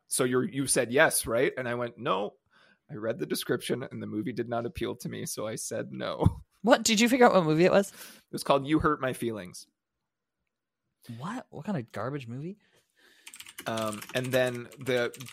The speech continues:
Speaker 1: the biggest issue was that when she finished that, she then watched Baby Driver, which I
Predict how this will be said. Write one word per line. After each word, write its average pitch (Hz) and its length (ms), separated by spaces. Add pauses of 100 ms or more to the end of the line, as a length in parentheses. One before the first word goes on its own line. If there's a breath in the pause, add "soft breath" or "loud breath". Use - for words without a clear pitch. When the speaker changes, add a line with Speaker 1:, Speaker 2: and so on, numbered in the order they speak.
(140)
Speaker 1:
the 139 100
biggest 156 480
issue 110 520
was 117 180
that 117 120
when 113 100
she 113 160
finished 135 380
that, 175 240
she - 140
then 117 200
watched 110 320
Baby 113 300
Driver, 175 540
which 113 240
I 95 340